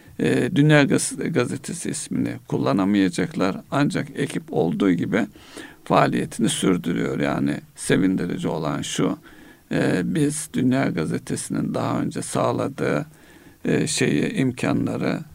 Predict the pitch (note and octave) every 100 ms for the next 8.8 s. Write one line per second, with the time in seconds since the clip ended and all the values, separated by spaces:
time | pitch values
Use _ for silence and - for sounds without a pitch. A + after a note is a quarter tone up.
0 | G#2+ G#2 G#2+ B2 A#2 A#2 B2 A#2+ - C#3+
1 | F3 E3+ - - - - - - C#3 D3+
2 | - C#3 C3+ C3 - - D#3 - D3 D3+
3 | - - F3+ - - - - - - -
4 | - C3+ - E2 - G#3+ G3 D#3 D#3+ -
5 | - - - F3+ B2 B2 A#2+ - - -
6 | B2 D#3+ E3 C3+ B2 A#2+ B2+ B2+ C3+ C3
7 | C#3 C3+ G2 - C3 B2 - - C3+ C#3+
8 | C3 B2+ - - - C3+ - D#3+